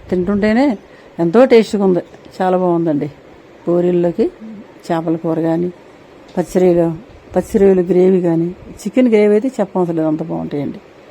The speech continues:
ఇంకా అదంతా అయిపోయిన తర్వాత పాలు అండి, చూసారా పాలు కలుపుకున్నానండి.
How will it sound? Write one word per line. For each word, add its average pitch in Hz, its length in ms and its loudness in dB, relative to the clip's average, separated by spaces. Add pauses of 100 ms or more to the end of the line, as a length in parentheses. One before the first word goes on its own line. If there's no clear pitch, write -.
(460)
ఇంకా 202 200 -4
అదంతా 180 300 -2
అయిపోయిన 170 380 0
తర్వాత 165 360 -4 (360)
పాలు 185 280 2
అండి, 160 240 0
చూసారా 214 280 -4 (180)
పాలు 208 200 2
కలుపుకున్నానండి. 175 800 -2